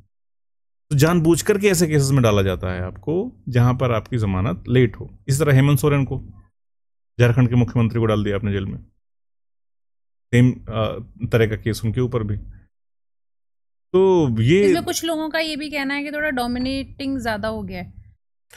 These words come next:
Speaker 1: नहीं, वही मैं कह रहा हूँ ना कि जब आप इंस्टीट्यूशंस को अपने तरीके से चलाने की कोशिश करते हो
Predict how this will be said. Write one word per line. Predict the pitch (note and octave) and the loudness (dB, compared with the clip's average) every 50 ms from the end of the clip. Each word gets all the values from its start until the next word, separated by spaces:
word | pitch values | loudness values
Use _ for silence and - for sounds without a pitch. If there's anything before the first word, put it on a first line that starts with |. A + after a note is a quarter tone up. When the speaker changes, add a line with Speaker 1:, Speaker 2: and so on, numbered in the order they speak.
| - - - - - F#3 | -20 -20 -20 -8 -2 0
Speaker 1:
नहीं, | G#3+ G3+ - - - G2+ - A#2+ | 0 0 0 -4 -8 -6 -2 2
वही | A2+ A#2+ D3 G3+ | 4 6 6 6
मैं | G#3 G3+ C#3 | 4 4 2
कह | A#2+ | 2
रहा | G#2 B2 | 2 2
हूँ | F3+ | 0
ना | G3+ | 0
कि | F3 | 0
जब | F3+ E3+ F#3 | 0 2 0
आप | F#3 F#3 - - E3+ D3+ C3+ A#2+ A2 G#2 - - - | 0 0 -2 0 0 2 2 2 2 0 -2 2 4
इंस्टीट्यूशंस | B2+ B2 A#2+ - D3+ C#3+ - - G3+ G3 - | 4 4 6 4 2 2 2 2 2 2 2
को | - - G3+ | 0 -2 -4
अपने | - - - A2 - D3+ E3 | -2 -2 -2 -2 0 0 0
तरीके | D#3 - B2+ B2 A#2 D3+ C#3+ | 0 2 2 2 2 2 0
से | C3 - | 0 2
चलाने | A#2 G2+ G2 G#2 A#2+ | 0 0 2 2 0
की | G2+ - | 0 0
कोशिश | A2 G#2+ A2 G2+ | 0 0 0 0
करते | G2 - G2+ G2 - - | -2 -4 -6 -4 -4 -4
हो | F#2 F2 F#2 - - - - | -6 -6 -6 -10 -12 -14 -16